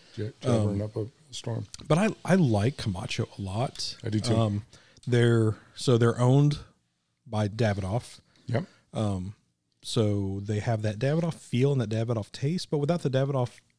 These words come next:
Speaker 2: price point.
Speaker 1: Yep.
Speaker 2: Um, especially, like, the, the
Speaker 1: They're,
Speaker 2: B X B
Speaker 1: they're a little
Speaker 2: Connecticut.
Speaker 1: stronger too. I mean, they, they, they're a little more
Speaker 2: Well, the, the B X B Connecticut is more like the Davidoff side, but
Speaker 1: Yeah.
Speaker 2: the, like, this one. Um, so this one, in, I believe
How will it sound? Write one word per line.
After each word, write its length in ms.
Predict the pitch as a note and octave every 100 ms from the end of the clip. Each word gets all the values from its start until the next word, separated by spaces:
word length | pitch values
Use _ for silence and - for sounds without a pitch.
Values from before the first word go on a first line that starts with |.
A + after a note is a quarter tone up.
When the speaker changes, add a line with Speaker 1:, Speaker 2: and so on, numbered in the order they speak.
| _
Speaker 2:
price 240 | - D#3+ -
point. 400 | - E2 - - _ -
Speaker 1:
Yep. 240 | A2+ C#3+
Speaker 2:
Um, 220 | B2+ G#2 G2+
especially, 380 | - D#3 C#3
like, 180 | A2+ G2+
the, 200 | - F#2+ - - - - -
the 80 |
Speaker 1:
They're, 100 | D#3
Speaker 2:
B 140 | A2+ B2
X 140 | G#2+
B 160 | - G#2+
Speaker 1:
they're 180 | - F#3
a 20 |
little 160 | F3 C#3
Speaker 2:
Connecticut. 160 | A2+ -
Speaker 1:
stronger 400 | - G#2+ G#2+ G#2+
too. 280 | F#2+ A2 A2
I 40 |
mean, 180 | A2 A2
they, 140 | A2+ C3
they, 160 | A2+
they're 300 | B2 A#2+ A#2
a 40 | A#2
little 220 | A#2 A#2
more 420 | A2 G#2+ G#2+ G#2
Speaker 2:
Well, 80 | F#3
the, 80 | E3 F3
the 160 | D3+ D3+
B 160 | F#3
X 100 | D#3+
B 160 | - C#3+
Connecticut 540 | - G#2+ A#2 - B2 -
is 200 | A2 A2+
more 240 | G#2+ G#2+
like 140 | G#2
the 80 | G#2
Davidoff 340 | G#2 G#2 G#2+ G2+
side, 320 | B2 A#2+ A#2
but 160 | A2+
Speaker 1:
Yeah. 80 | A2 G#2+
Speaker 2:
the, 160 | B2 -
like, 260 | B2 G2+ G2
this 240 | G#2 - C#3+
one. 220 | C#3 D3 - - - _
Um, 200 | C#3 A2+
so 140 | G#2 A#2+
this 240 | A2 D3
one, 100 | F3 E3
in, 400 | C#3+ C3 B2 - _ _ _ _ _ -
I 80 | C3
believe 880 | G#2+ A2+ A#2 F3 A3+ G3+ D#3 -